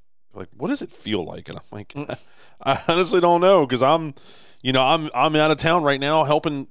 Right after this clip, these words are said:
Speaker 1: you know, patch up problems that I didn't design or start, and I'm the guy with the answers." So anyway.
Speaker 2: All right, let's wrap her up there.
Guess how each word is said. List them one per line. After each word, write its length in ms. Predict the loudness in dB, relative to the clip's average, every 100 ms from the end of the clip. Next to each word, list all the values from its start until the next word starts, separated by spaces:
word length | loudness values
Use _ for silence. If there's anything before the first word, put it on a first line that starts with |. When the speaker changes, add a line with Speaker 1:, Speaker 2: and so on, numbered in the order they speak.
| -4
Speaker 1:
you 100 | -2
know, 100 | -2
patch 320 | -2 -4 -4
up 80 | -4
problems 360 | -4 -6 -4 -2
that 100 | 0
I 140 | -2
didn't 220 | -4 -6
design 440 | -6 -2 -2 -2 -6
or 60 |
start, 440 | -6 -2 0 0 -6
and 520 | -8 -4 -4 -6 -8 -16 -20 -20
I'm 240 | -12 -10 -10
the 80 | -8
guy 220 | -6 -6
with 140 | -8
the 120 | -8 -8
answers." 300 | -10 -18 -20 -20 -20 -20 -4
So 120 | 0
anyway. 200 | 2 0 -6 -20 -20 -8 -2
Speaker 2:
All 80 |
right, 120 | 0 2
let's 160 | 2
wrap 240 | 4 4 4
her 140 | 4
up 140 | 2 2
there. 320 | 0 0 -2